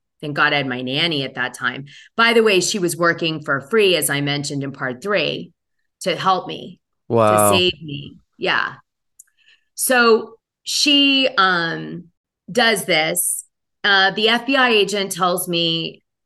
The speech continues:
Speaker 1: "Make sure you put warm clothes on.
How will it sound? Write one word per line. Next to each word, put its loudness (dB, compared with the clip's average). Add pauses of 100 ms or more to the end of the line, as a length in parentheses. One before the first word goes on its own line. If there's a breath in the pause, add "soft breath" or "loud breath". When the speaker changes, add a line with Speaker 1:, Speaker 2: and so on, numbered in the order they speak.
Speaker 1:
"Make 0
sure 0
you -2
put -4 (140)
warm -2
clothes -2
on. -2